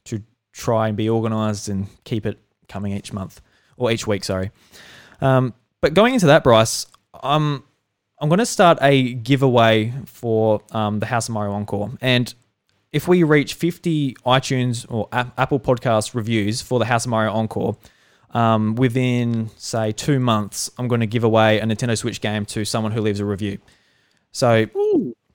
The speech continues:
Speaker 1: just to encourage, um, you know, peop-, give back to our community that support us and also sort of encourage, uh, A-, Apple Podcast reviews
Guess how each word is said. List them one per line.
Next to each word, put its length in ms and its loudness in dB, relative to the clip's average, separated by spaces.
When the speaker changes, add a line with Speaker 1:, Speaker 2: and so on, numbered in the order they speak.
Speaker 1:
just 200 4
to 100 8
encourage, 640 6
um, 420 0
you 60 -6
know, 100 2
peop-, 340 -2
give 200 0
back 220 4
to 160 0
our 100 4
community 440 -2
that 280 0
support 400 0
us 180 0
and 100 0
also 540 2
sort 220 0
of 80 0
encourage, 760 0
uh, 300 -2
A-, 280 -4
Apple 200 -4
Podcast 460 -2
reviews 400 -4